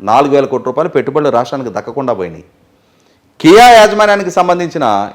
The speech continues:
ఎలక్ట్రికల్ వెహికల్స్ ఎక్స్‌పాన్షన్ యూనిట్ ఇంతవరకు అతిగతి లేదు. చొరవ చూపాల్సిన బాధ్యత మీ మీద లేదా? మీ ప్రభుత్వ హయాంలో, గత ప్రభుత్వ హయాంలో ఒప్పందం జరిగిన పదిహేను వేల కోట్ల రూపాయల రిలయన్స్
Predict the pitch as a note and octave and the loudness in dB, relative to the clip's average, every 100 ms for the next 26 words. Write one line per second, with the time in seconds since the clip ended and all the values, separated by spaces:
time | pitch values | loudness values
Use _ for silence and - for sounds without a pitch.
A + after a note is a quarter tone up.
0 | A#2 C3 E3+ E3 G#3 E3+ D3 F#3 E3 D#3 | -2 0 0 0 0 2 2 0 -4 -4
1 | B2+ - F3+ F3 D#3 C#3 C#3 C#3 A#2 C3 | -4 -2 -4 -4 -6 -6 -6 -8 -2 -2
2 | C3+ B2 B2+ A2 G2 E2+ - _ _ _ | -2 -4 -4 -8 -8 -10 -12 _ _ _
3 | _ _ _ _ _ _ - C3 E3 F3 | _ _ _ _ _ _ -2 2 2 2
4 | E3+ D#3+ D3 A#2+ C#3 D3+ D#3+ C#3 C#3 C#3+ | 0 -2 -2 0 0 -2 -6 -4 -6 -6
5 | D3 F#3 - _ _ _ _ _ _ _ | -8 -10 -16 _ _ _ _ _ _ _
6 | _ _ _ A2 C#3+ A#3 A#3 A3 A#3+ A#3 | _ _ _ -2 2 2 4 4 4 4
7 | A3+ G#3 F3 A#2+ A#2+ - _ A#2 D3+ G#3+ | 4 4 2 2 0 -4 _ -2 0 2
8 | G3+ G3 A#3 B3 A#3 A3 F#3+ G3 F#3+ E3 | 2 2 2 2 2 2 2 -2 -2 -2
9 | C3 A#2 G2 - - _ _ _ C#3 E3 | -2 -2 -4 -6 -14 _ _ _ 2 4
10 | G3+ F#3 F3+ G3 G3+ E3+ D3 C3 G2+ D#2+ | 4 4 2 2 -2 -2 0 0 0 -4
11 | - _ _ _ - - _ B2 C#3+ G3+ | -10 _ _ _ -20 -20 _ 0 2 2
12 | G3+ G3 B2 G2 | 0 -2 -2 -2